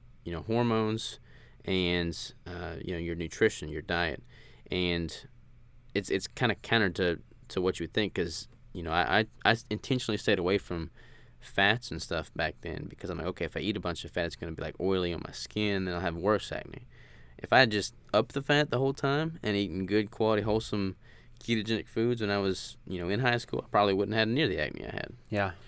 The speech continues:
Speaker 2: I often think about that because I went on Accutane for, like, nine months.
Speaker 1: Yeah, I did too.
Speaker 2: Yeah, yeah, that, that thing's rough on your body, on your
Speaker 1: Yeah.
Speaker 2: bones.
Speaker 1: Yeah, that's
Speaker 2: Ooh. You get up in the
Speaker 1: Not
Speaker 2: morning, you
Speaker 1: <laughs>
Speaker 2: feel ninety.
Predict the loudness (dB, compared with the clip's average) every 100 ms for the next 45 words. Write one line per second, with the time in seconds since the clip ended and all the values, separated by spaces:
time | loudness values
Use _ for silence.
0 | -20 4 8 10 8 4 2 2 2 4
1 | 4 4 4 4 0 -4 2 6 6 6
2 | 4 2 0 0 -2 -2 -2 -2 -2 -2
3 | 0 0 0 0 -2 -2 -4 -6 -14 -12
4 | -2 0 0 0 -2 -4 -12 -2 4 6
5 | 8 8 8 10 10 10 6 6 4 4
6 | 6 6 6 4 2 2 2 4 6 4
7 | -2 -4 0 2 2 6 6 6 4 4
8 | 2 0 -8 -12 -4 -2 0 0 4 6
9 | 4 0 -8 -18 -20 -6 0 8 10 10
10 | 6 8 8 8 6 6 8 8 6 6
11 | 4 0